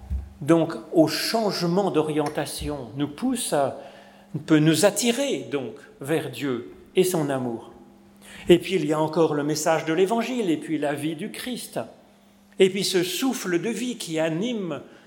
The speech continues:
en réalité toute personne au fond même de sa conscience humaine. Tant de choses nous attirent ainsi vers ce Dieu que le Christ manifeste.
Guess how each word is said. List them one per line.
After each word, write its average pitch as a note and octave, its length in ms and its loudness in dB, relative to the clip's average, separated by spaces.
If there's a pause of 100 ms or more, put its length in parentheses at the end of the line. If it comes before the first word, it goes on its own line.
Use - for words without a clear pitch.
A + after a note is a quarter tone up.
(200)
en E3+ 160 2
réalité G3+ 800 4
toute F3 300 -8
personne G3 640 0
au E3+ 100 0
fond A3+ 300 0
même A3+ 420 0 (120)
de D3+ 140 0
sa D3+ 180 0
conscience C#3 540 -8
humaine. C#3+ 320 -6 (1120)
Tant B3+ 220 8
de A3+ 120 2
choses D3 640 0 (560)
nous E3 280 4
attirent G3+ 600 -2
ainsi B2+ 480 -6 (520)
vers D#3+ 240 4
ce - 140 -2
Dieu B2+ 560 0
que D#3+ 80 2
le C#3+ 160 2
Christ - 720 -4
manifeste. C#3+ 760 -2